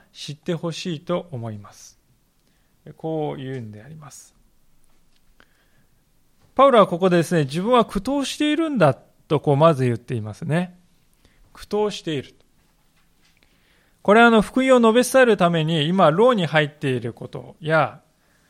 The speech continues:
あるいは、あ、それ以前にも数々の激しい迫害にさらされてきた、あ、そのことを指して苦闘しているというんですよね。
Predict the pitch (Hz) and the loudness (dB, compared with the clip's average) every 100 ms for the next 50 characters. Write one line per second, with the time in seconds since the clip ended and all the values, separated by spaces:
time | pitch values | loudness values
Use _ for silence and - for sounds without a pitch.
0 | _ _ _ _ _ - 170 220 185 175 | _ _ _ _ _ -6 2 2 4 4
1 | 147 120 - - - - - 180 196 202 | 4 2 -12 -14 -12 -12 -6 0 0 0
2 | 180 156 139 180 185 202 185 165 135 143 | 0 -2 -4 -6 -6 -6 -6 -6 -6 -6
3 | 185 - 233 180 127 - _ _ - 156 | -6 -6 -2 -2 -4 -8 _ _ -8 0
4 | 185 196 185 170 165 185 202 190 151 139 | 2 4 2 0 -2 -2 -2 -4 -2 -4
5 | - 120 - _ _ _ _ _ _ _ | -6 -10 -10 _ _ _ _ _ _ _
6 | 156 156 170 185 190 196 190 131 120 139 | -16 -10 -8 -8 -8 -2 2 2 -2 -6
7 | 135 127 - - 156 139 - 135 135 131 | -6 -6 -8 -4 0 0 0 0 2 0
8 | 143 110 104 123 143 175 220 | -6 -12 -12 -14 -10 -10 -10